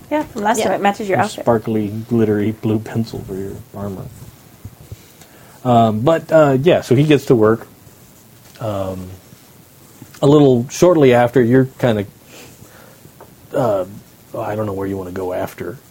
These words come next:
Speaker 2: Um, is there, does the town have, like, a graveyard?
Speaker 3: Um, yeah, I mean, it has a, uh,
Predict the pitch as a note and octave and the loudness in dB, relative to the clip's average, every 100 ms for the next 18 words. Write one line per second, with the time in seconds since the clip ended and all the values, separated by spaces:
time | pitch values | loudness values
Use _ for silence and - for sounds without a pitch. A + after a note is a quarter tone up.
0 | - - G#3 G#3+ G3+ G3 F#3+ F#3 F#3 F#3 | -20 -8 -6 -4 -4 -6 -6 -8 -8 -12
1 | G3 - - - - - - _ _ _ | -16 -20 -20 -20 -20 -20 -20 _ _ _
2 | _ - _ _ _ _ _ - _ _ | _ -20 _ _ _ _ _ -20 _ _
3 | G3+ - - G#3 G#3+ F#3 - G3 G3 G3 | -18 -18 -4 -2 -2 -4 -8 -12 -8 -6
4 | A3 G#3 A3 A3 G#3+ F#3+ F3 F3 F#3+ F#3+ | -4 -4 -2 -2 -4 -4 -4 -4 -4 -4
5 | G3 G#3+ G#3+ - - _ _ - - - | -4 -6 -8 -18 -20 _ _ -20 -20 -20
6 | - - - F3 - C4+ B3 A3+ G#3+ - | -20 -20 -12 -10 -6 -2 0 0 -2 -6
7 | - F#3+ D4 G4+ B3 C#4 C#4+ B3+ A#3 A#3+ | -12 0 4 6 4 4 2 2 4 4
8 | G#3+ F#3 E3 E3+ - E3 E3+ | 4 2 0 -8 -6 -4 -2